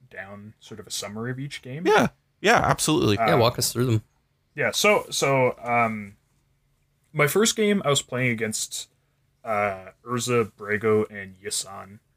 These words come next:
Speaker 1: Um, and I just, like, my hand was just kind, I looked at the pot and went, "I'm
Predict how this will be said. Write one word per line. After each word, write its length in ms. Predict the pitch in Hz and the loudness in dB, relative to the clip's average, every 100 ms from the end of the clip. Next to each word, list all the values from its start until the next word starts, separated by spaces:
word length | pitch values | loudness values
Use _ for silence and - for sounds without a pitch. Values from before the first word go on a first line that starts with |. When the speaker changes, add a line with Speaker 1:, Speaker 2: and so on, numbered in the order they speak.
| _ _ _ _ _ | _ _ _ _ _
Speaker 1:
Um, 560 | 110 107 101 98 95 95 _ - | 0 2 2 0 -8 -20 _ -4
and 180 | 120 113 | 0 4
I 100 | 113 | 4
just, 540 | 135 - - - - _ - | 4 2 -2 -4 -8 _ -10
like, 240 | 107 - | -10 -6
my 160 | 123 117 | -2 2
hand 240 | 131 143 | 4 4
was 160 | 139 - | 2 0
just 220 | 123 - | -2 -2
kind, 300 | - 117 113 _ _ _ _ - | -2 -2 -2 _ _ _ _ -6
I 200 | 120 107 110 | -4 -4 -4
looked 160 | 135 170 | -2 0
at 60 | 131 | -2
the 60 | |
pot 260 | 120 120 113 | -2 2 2
and 100 | 113 | 2
went, 180 | 107 107 | 0 -4
"I'm 160 | 117 | -10